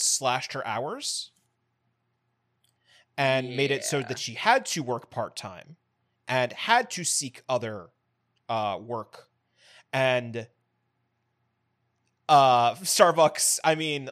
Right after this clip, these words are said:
Speaker 1: like, why, why would they care? They intentionally keep everybody under, like, fucking houred so that they don't have to pay them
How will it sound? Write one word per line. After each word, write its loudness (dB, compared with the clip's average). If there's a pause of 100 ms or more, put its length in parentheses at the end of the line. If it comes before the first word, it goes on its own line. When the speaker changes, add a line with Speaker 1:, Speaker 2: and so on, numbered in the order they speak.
Speaker 1:
like, -2
why, 6
why 2
would -2
they -2
care? -2
They -2
intentionally -6
keep -16
everybody -2
under, -8 (640)
like, -6 (240)
fucking 0
houred -4
so -2
that -10
they -2
don't -4
have -6
to -18
pay -6
them -6